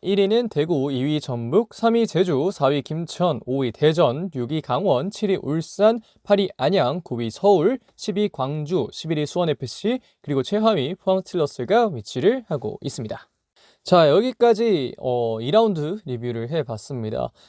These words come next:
지난 라운드는 잊으라는 듯한 결과가 많이 나왔고요. 실제로 이 라운드가 끝난 상황에 일 승 일 패인 팀이 참 많다는 거, 이런 점이 또 지난 라운드는 잊으라고 각 팀들이 말해주는 게 아닌가 하는 생각이 들고요.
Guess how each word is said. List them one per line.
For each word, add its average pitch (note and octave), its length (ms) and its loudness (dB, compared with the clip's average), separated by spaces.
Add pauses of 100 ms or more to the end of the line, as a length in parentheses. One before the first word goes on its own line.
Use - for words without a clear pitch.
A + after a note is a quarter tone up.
(140)
지난 C#4 340 4
라운드는 G#3 480 2
잊으라는 A3+ 580 -2
듯한 G#3 400 -4
결과가 C3+ 300 -2
많이 A#2+ 200 -2
나왔고요. A#2+ 600 -2 (280)
실제로 A#3 680 2
이 D3+ 140 -4
라운드가 G#3 360 2
끝난 A3+ 380 -2
상황에 G3+ 480 0
일 C#4+ 180 0
승 C4+ 220 -6
일 B3+ 120 -2
패인 A#3 260 0
팀이 A3 240 -2
참 A3+ 200 -6
많다는 B2+ 540 -4
거, B2 180 -2 (400)
이런 F#3+ 400 -2
점이 D3 460 -4
또 B2 260 -6 (160)
지난 D3+ 300 -2
라운드는 B2+ 340 -4
잊으라고 B2 600 -2 (140)
각 - 180 -8
팀들이 C#3+ 260 -10
말해주는 A#2+ 420 -8
게 B2+ 80 -10
아닌가 A2+ 380 -8 (340)
하는 D3+ 160 -2
생각이 D3+ 300 -4
들고요. C#3+ 440 -2